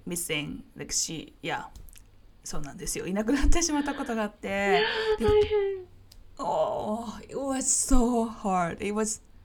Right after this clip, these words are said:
Speaker 1: have you? Have you? Like
Speaker 2: No, no, fortunately, not yet. うん。
Speaker 1: いや、もう本当に、もうあの瞬間、あの、いないっていうのを知った瞬間の絶望感
Speaker 2: わかる。
Speaker 1: は、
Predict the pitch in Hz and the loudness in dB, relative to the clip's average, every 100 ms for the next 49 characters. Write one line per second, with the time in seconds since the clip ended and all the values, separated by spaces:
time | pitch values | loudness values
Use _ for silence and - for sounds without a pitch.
0 | - - 240 349 466 - - - - 277 | -12 -2 0 2 0 -8 -20 -20 -14 -8
1 | 339 415 494 - - 196 185 233 196 180 | 0 0 0 -4 -12 -10 0 4 4 4
2 | 185 185 180 127 110 175 - 202 196 196 | 2 4 2 2 -2 -6 0 2 2 0
3 | 180 170 160 151 160 156 147 147 156 139 | 0 -2 -4 -4 -2 -2 -4 -6 -8 -6
4 | 135 - - - - 156 156 143 135 131 | -8 -12 -20 -20 -12 -6 -6 -6 -10 -12
5 | - - - - - - - - - - | -16 -20 -20 -20 -18 -18 -20 -20 -14 -10
6 | - - - - - - - - - 165 | -10 -12 -16 -18 -18 -18 -20 -20 -16 -14
7 | 165 175 165 180 175 175 - - - 180 | -10 -10 -6 -4 -4 -6 -8 -18 -16 -12
8 | 160 202 220 226 220 - - 220 - - | -6 -2 0 0 -4 -14 -16 -8 -6 -2
9 | 208 196 202 190 - 190 185 180 - - | -2 -2 -4 -6 -4 -6 -4 -6 -10 -10
10 | 196 180 269 226 - 180 160 160 - - | -4 0 0 -2 -6 -6 -6 -6 -8 -6
11 | 202 208 190 175 180 170 - 180 180 214 | -6 -4 -6 -6 -6 -8 -6 -8 -4 2
12 | 214 165 143 - - - - - - - | 2 2 -8 -10 -14 -18 -20 -20 -20 -20
13 | - - - 170 165 170 156 | -18 -14 -14 -12 -8 -6 -6